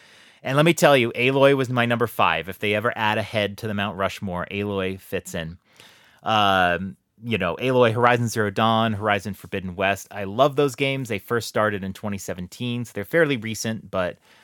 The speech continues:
um, she still got passed up by Spider-Man there. The, the reason why she doesn't end up on the Mount Rushmore is because,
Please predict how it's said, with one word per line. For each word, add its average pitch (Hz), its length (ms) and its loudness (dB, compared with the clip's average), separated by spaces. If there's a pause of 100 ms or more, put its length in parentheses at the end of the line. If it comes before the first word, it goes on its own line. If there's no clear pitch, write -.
(180)
um, 82 340 -14
she 107 140 -14
still 123 200 -4
got 107 160 -4
passed 95 280 -6
up 98 140 -4
by 85 80 -8
Spider-Man 87 560 -6
there. 82 280 -10 (720)
The, 147 320 6
the 135 140 0
reason 165 340 0
why 147 120 2
she - 160 -6
doesn't 175 220 4
end 156 160 0
up 147 100 -2
on 139 80 0
the 131 60 -4
Mount 123 180 -2
Rushmore 110 480 -2
is 104 220 -6
because, 104 600 -4